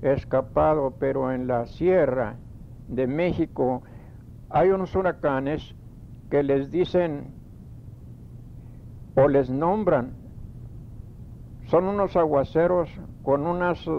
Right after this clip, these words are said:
aires tan fuertes que arrancan pedazos de sierra con toy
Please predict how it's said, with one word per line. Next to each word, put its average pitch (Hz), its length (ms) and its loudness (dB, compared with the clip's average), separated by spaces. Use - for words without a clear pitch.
aires 160 540 2
tan 127 240 0
fuertes 156 680 0
que 135 360 2
arrancan 139 920 0
pedazos 156 560 2
de 127 100 0
sierra 160 640 0
con 135 260 0
toy 170 580 2